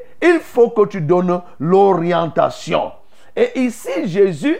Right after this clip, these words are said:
attire l'attention de ses disciples sur le fait que, par crainte de cette foule, vous vous retrouverez en train de chercher à faire des choses de manière hypocrite.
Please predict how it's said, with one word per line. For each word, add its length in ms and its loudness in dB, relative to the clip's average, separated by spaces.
attire 480 -4
l'attention 760 -2
de 160 4
ses 200 -4
disciples 560 -4
sur 160 -8
le 80 0
fait 300 -4
que, 200 -4
par 320 -2
crainte 560 4
de 100 -6
cette 320 -4
foule, 360 -6
vous 140 -2
vous 240 -4
retrouverez 580 -6
en 120 -4
train 140 -6
de 100 -6
chercher 400 -8
à 120 -10
faire 300 -6
des 160 -4
choses 420 -10
de 80 -8
manière 400 -8
hypocrite. 480 -14